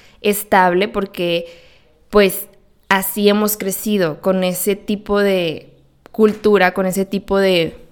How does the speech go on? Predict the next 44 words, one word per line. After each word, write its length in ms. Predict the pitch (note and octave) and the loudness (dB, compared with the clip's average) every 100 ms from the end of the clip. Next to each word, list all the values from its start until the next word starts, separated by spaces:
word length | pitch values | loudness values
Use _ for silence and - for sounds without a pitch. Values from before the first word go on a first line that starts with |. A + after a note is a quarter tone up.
| _ _ _ | _ _ _
de 480 | - G#3 G#3 G3+ G3 | -2 4 4 4 4
rutina. 640 | G3 G#3 G#3 A#3 G#3 D#3 - - _ _ | 2 2 0 0 0 -2 -10 -20 _ _
En 160 | G#3+ G#3+ | -4 0
cambio, 400 | G#3 G#3+ A#3+ A#3+ - - | 2 6 6 6 -2 -6
la 200 | G#3+ A3 | 4 6
rutina 360 | G#3+ G#3+ A3 A#3+ | 6 2 0 2
de 60 | |
la 80 | B3+ | 2
mujer 320 | G#3 F#3+ G3+ | 2 -2 -4
es 100 | G#3 | -4
diferente 560 | G#3+ G#3+ F3 F#3 F3+ - | -6 -6 -6 -6 -6 -10
y 120 | - | -12
tiene 420 | - G3 G#3 C#4 | -10 -4 0 0
que 80 | C4+ | -2
ser 180 | A3+ G#3 | -2 -2
diferente 600 | G3+ G3 F3 F3 G3+ A3+ | -2 -2 -6 -6 -4 -4
y 80 | A3+ | -4
tenemos 480 | A3+ F3+ F3+ G3+ G#3 | -8 -6 -6 -6 -6
que 80 | G#3+ | -8
aceptarlo. 720 | G#3 G#3 - F3+ F3+ D3+ - | -8 -6 -2 -2 -2 -10 -4
Por 140 | F#3 | -2
eso, 340 | F#3+ G3+ B3+ C4 - - - - | 0 2 2 2 -6 -20 -20 -6
pues 160 | G#3+ G3+ | -2 0
sí, 440 | - B3+ A#3 - - - - - | 2 0 0 -12 -20 -20 -10 0
aprovecha 960 | A3+ A3+ A3 A3 A3 A3+ C4 C#4 - - - | 2 4 6 8 6 4 4 4 2 -4 -2
en 120 | G#3 | 0
las 220 | F#3 - | 0 -2
fases 460 | G#3+ G#3 B3 C4 A#3+ | -2 0 0 2 2
donde 240 | G#3+ F#3+ | 2 0
tú 200 | G#3 A3+ | -2 0
puedes 220 | B3+ C#4+ | 2 2
ser 100 | C#4 | 2
más 200 | B3 A#3+ | 0 0
productiva, 760 | A#3+ B3+ A#3 B3 A3+ G3+ F3 G3+ - - _ | 2 4 4 2 2 2 2 -4 -16 -20 _
que 80 | G3 | -2
es 120 | F#3+ | 0
en 80 | G#3 | -2
la 80 | |
fase 260 | G#3 F#3+ G#3 | -4 -4 -6
folicular 640 | G#3 G3+ G3+ F#3+ F#3 F3+ - | -4 -4 -4 -2 0 2 0
y 60 | F#3+ | -2
la 140 | F3+ | -4
fase 500 | F3 F3 - G3 G3 | -6 -8 -4 0 0
ovulatoria, 840 | G3+ F#3 F#3 F#3 F#3+ A3 F#3+ E3+ | -2 -2 -2 -2 2 2 2 0